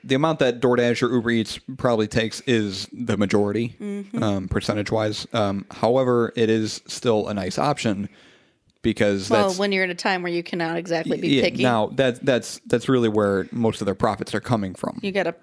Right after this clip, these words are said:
Speaker 2: pinch and save where you can at this point.
Speaker 1: Yeah. So, um, support your local businesses.
Speaker 2: Yeah.
Speaker 1: Um, let's get into the beer, <clears throat> 'cause I know,
Speaker 2: Ugh.
Speaker 1: I know how much, uh, the five people who listen, listen to this enjoy,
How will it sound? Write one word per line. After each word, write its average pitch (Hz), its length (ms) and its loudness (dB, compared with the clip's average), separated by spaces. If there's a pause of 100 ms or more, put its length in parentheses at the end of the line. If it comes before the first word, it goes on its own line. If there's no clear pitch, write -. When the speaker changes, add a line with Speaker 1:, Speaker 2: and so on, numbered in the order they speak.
(120)
Speaker 2:
pinch 214 320 -4
and 190 120 -4
save 190 340 -2
where 180 80 -2
you 160 160 -2
can 180 340 -4
at 165 100 -8
this 170 140 -6
point. 170 400 -8
Speaker 1:
Yeah. 113 220 0 (180)
So, 104 340 2
um, 101 460 -2 (380)
support 196 360 0
your 185 100 4
local 175 260 2
businesses. 113 680 -2 (220)
Speaker 2:
Yeah. 180 480 -2 (800)
Speaker 1:
Um, 175 580 2 (300)
let's 156 220 0
get 185 140 4
into 185 120 0
the 151 60 2
beer, 127 400 4 (1300)
<clears throat> - 380 -2
'cause 120 140 0
I 240 120 6
know, 247 240 8
Speaker 2:
Ugh. 208 120 -8
Speaker 1:
I 123 80 0
know 123 140 2
how 120 100 2
much, 113 340 0 (140)
uh, 104 360 0 (580)
the 104 260 2 (120)
five 110 300 0
people 101 240 0
who 101 100 2
listen, - 180 -4 (180)
listen 120 220 2
to 104 60 0
this 104 200 0
enjoy, 104 400 2